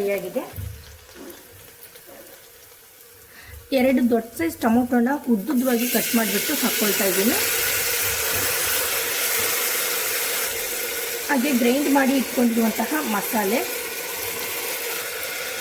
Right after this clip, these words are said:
ಒಂದು ಕಾಲು ಟೇಬಲ್ ಸ್ಪೂನಷ್ಟು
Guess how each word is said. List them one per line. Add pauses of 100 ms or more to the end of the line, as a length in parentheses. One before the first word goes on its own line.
(1500)
ಒಂದು
ಕಾಲು
ಟೇಬಲ್
ಸ್ಪೂನಷ್ಟು